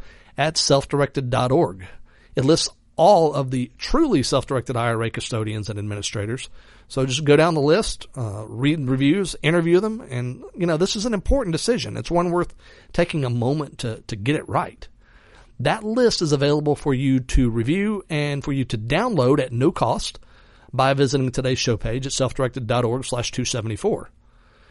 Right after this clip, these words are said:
And whatever you do, just make sure that you work with a custodian who provides for your specific needs. For example,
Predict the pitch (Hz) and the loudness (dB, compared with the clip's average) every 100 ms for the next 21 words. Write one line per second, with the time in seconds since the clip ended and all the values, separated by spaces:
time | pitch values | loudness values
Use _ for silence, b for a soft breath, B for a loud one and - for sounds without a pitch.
0 | b 117 117 214 277 269 208 165 127 - | b -2 4 4 4 2 4 4 2 -2
1 | - - b b 165 240 - 302 - 220 | -16 -20 b b -4 0 0 0 2 2
2 | 185 160 165 175 165 - 139 - 151 156 | 4 2 2 2 0 -2 -4 -2 0 2
3 | 143 147 147 131 143 147 - 143 123 123 | 0 -2 -2 -2 -2 -2 -4 -4 -2 2
4 | 139 175 - - - 139 - 135 135 185 | 2 2 -2 -6 -2 -2 -4 -8 -4 -2
5 | - - - - b b b b b - | -4 -8 -14 -14 b b b b b -4
6 | 156 156 139 - - | -2 0 -2 -6 -16